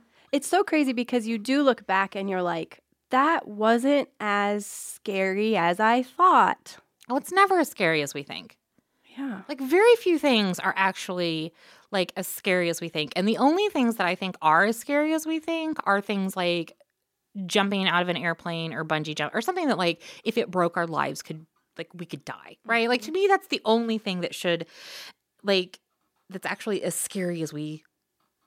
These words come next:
Speaker 2: think it could be. And it's probably even not. See, like, I'm probably even wrong with that, but I, I, I, yeah. Those are
Speaker 1: When you jump out of a plane, you'll come back here and let us know.
Speaker 2: I'm not gonna jump out of a plane.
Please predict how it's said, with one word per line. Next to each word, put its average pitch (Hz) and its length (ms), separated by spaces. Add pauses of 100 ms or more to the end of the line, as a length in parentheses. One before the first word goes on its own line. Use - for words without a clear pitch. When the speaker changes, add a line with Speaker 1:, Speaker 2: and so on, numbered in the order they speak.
(160)
Speaker 2:
think - 380
it - 80 (140)
could - 240
be. - 200 (120)
And 247 120
it's 440 100
probably 587 220 (120)
even 480 120 (160)
not. - 200
See, 302 200
like, 320 140
I'm 359 100
probably 494 240
even 427 160
wrong 370 220
with 190 120
that, - 220
but 165 240 (680)
I, 214 280
I, 202 220 (140)
I, 165 160 (240)
yeah. - 180 (160)
Those 175 180
are - 20
Speaker 1:
When 220 160
you 226 120
jump 214 260
out 208 120
of 190 60
a 180 60
plane, 185 340
you'll 175 120
come 180 200
back 170 220
here 185 120
and 160 120
let 147 120
us - 140
know. - 140 (540)
Speaker 2:
I'm 269 160
not 185 200
gonna 160 120
jump 151 180
out 127 120
of 131 40
a 120 60
plane. - 280